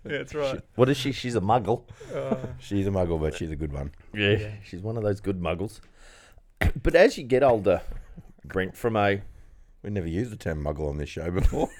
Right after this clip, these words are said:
Speaker 3: <laughs>
Speaker 2: <laughs> and we may never use it again. <laughs> I'm upset with myself that I knew it. Um,
Speaker 3: Oh, don't be like that.
Speaker 2: you know, what could we do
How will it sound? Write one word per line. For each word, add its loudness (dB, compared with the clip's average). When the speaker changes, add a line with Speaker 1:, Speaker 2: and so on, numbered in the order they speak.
Speaker 3:
<laughs> -
Speaker 2:
<laughs> -4
and -6
we 0
may 2
never 0
use -2
it 0
again. -2
<laughs> -20
I'm 0
upset 0
with -6
myself -6
that -8
I -6
knew -4
it. -8
Um, 4
Speaker 3:
Oh, -6
don't -6
be -10
like -10
that. -10
Speaker 2:
you -2
know, 4
what -6
could -6
we -2
do -2